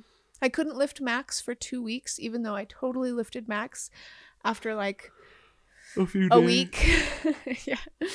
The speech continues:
Speaker 1: So
Speaker 2: But I just helped out a lot. And
Speaker 1: Yeah.
Speaker 2: it was good. And then we went back in for the M R I and ended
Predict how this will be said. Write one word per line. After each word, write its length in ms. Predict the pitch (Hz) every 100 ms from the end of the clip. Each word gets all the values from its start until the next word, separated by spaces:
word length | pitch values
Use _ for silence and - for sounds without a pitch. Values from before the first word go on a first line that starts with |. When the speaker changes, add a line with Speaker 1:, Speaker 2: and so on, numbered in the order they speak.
| - - - -
Speaker 1:
So 680 | - 294 220 208 208 202 220 _ 190
Speaker 2:
But 260 | 196 - -
I 120 | 196
just 380 | 208 - - -
helped 320 | - 175 156
out 140 | 139
a 40 | 135
lot. 340 | 117 120 - - _
And 120 | 262 147
Speaker 1:
Yeah. 40 |
Speaker 2:
it 60 | 147
was 120 | 131
good. 280 | 127 123 123 - -
And 120 | 160
then 200 | 160 160
we 100 | 156
went 140 | 160 160
back 240 | 151 151
in 140 | 160
for 140 | 156 151
the 100 | 139
M 100 | 143
R 160 | 139 143
I 340 | 127 127 147 - -
and 320 | 143 139 131
ended 80 | 127